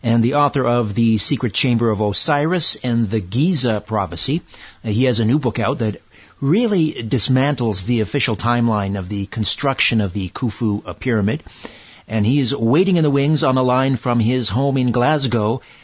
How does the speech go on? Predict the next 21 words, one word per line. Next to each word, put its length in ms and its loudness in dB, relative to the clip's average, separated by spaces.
uh, 140 -2
to 100 -2
hang 240 2
out 180 0
for 360 0
the 160 0
hour. 480 -2
And 420 0
Rosemary 680 0
Ellen 260 2
Guiley, 460 0
paranormal 540 0
investigator, 540 0
joins 340 0
me 140 0
in 240 0
hour 400 0
two 640 0
of 340 0
this 260 0
transmission. 1000 -2